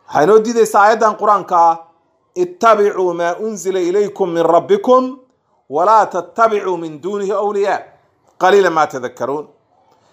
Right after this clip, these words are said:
Ha raacinina baa la yiri, ee, raaca baa la yiri, raaca, ittabicu waa amar weey. Raaca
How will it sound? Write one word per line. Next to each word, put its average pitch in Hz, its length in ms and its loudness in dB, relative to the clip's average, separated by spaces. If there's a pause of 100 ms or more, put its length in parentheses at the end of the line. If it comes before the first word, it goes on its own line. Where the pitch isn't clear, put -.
(220)
Ha 185 120 2
raacinina 214 640 2
baa 196 160 0
la 190 100 -2
yiri, 214 280 -8 (480)
ee, 190 260 -2
raaca 208 340 4
baa 170 140 0
la 165 60 -2
yiri, 160 160 -4
raaca, 190 320 2
ittabicu 185 560 -2
waa 180 200 0
amar 214 180 0
weey. 139 240 -6 (840)
Raaca 226 540 6